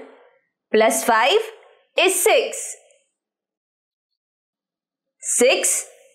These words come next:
plus one is seven. So sixty-one plus fifteen is equal to seventy-six. Let's circle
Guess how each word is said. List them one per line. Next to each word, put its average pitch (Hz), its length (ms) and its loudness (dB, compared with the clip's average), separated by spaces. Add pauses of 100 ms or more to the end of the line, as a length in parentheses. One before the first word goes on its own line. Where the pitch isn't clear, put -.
(240)
plus 220 340 2
one 226 300 2 (560)
is 320 240 2
seven. 359 480 2 (2500)
So 214 200 0
sixty-one 294 760 0 (640)
plus 240 500 0 (360)
fifteen 254 540 0 (380)
is 233 280 0
equal 214 520 0
to 440 320 2 (120)
seventy-six. 370 1000 0 (560)
Let's 214 300 0
circle 269 440 2